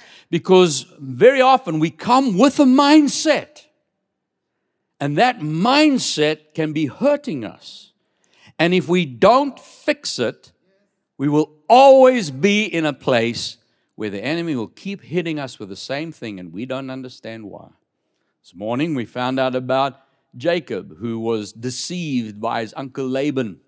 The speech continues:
when he was, uh, deceived into marrying Leah in the dark, on a bed,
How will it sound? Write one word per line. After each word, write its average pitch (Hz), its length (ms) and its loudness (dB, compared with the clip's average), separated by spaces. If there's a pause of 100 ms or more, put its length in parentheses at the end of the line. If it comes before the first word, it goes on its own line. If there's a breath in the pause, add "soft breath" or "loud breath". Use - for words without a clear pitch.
(880)
when 120 280 -6
he 123 80 0
was, 117 340 -4 (1000)
uh, 110 80 -12
deceived 123 520 -6
into 120 240 -6
marrying 123 500 -4
Leah 127 380 -2 (800)
in 156 180 -6
the 147 100 -2
dark, 139 600 0 (760)
on 143 160 -4
a 139 60 -4
bed, 127 460 -4